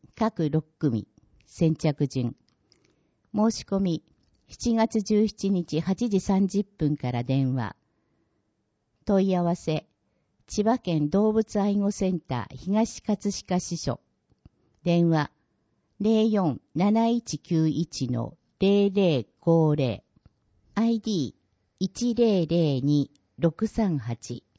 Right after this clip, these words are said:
十四、押し花教室、花。エイチエーエヌエー、押し花はがき作り。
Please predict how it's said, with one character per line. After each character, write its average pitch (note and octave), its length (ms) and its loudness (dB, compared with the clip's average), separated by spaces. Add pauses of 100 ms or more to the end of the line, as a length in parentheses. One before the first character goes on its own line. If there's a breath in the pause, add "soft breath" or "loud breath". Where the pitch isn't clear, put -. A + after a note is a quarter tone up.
(1600)
十 G#3+ 320 0
四、 D3 400 -2 (520)
押 F#3 100 0
し B3+ 160 -4
花 B3 300 0
教 G#3+ 280 -2
室、 A#2+ 440 -10 (100)
花。 D3+ 380 -2 (1300)
エ A3+ 140 4
イ B3 100 2
チ - 220 -14
エ G#3+ 60 2
ー G3 300 2
エ E3+ 120 0
ヌ G3 240 -2
エ F3+ 60 2
ー、 C#3+ 180 0 (1120)
押 F#3 120 2
し B3+ 160 -2
花 A#3+ 300 2
は G#3 160 -2
が G#3 140 0
き G#3+ 180 -2
作 - 340 -8
り。 G#2+ 160 -10